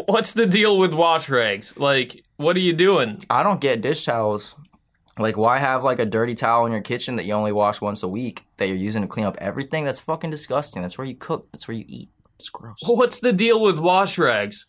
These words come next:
Speaker 1: What are you, white? No?
Speaker 2: <laughs>
Speaker 1: That's
Speaker 2: No.
Speaker 1: a bad joke.
Speaker 2: Yeah. Also, I don't really have a big, big issue with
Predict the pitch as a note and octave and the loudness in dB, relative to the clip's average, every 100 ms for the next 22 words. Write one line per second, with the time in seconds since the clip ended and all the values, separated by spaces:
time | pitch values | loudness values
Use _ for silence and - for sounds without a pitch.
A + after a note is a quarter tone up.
0 | _ - E3+ F#3+ D#3 A#2+ A2 A2 C#3 A#3 | _ -4 0 2 2 0 0 2 2 2
1 | - _ _ _ _ _ _ - - - | -4 _ _ _ _ _ _ -20 -18 -6
2 | B2+ B2+ C3+ D#3 - _ _ _ A#2 B2 | 0 2 2 -2 -10 _ _ _ 0 2
3 | G#2 A2 G#2+ A2 G#2+ G#2 G#2 - G2+ G2 | 2 0 0 0 -2 -2 -4 -6 -2 0
4 | G2+ G2 G2 _ _ - - A2+ A#2 A2+ | 0 -2 -4 _ _ -20 -2 0 2 2
5 | G2+ A#2 G2+ F#2+ F2+ E2+ E2+ E2 - F2+ | 2 2 0 0 -2 -4 -8 -10 -10 -10
6 | F2 D#2+ D#2+ - F#2 - | -10 -10 -12 -10 -12 -12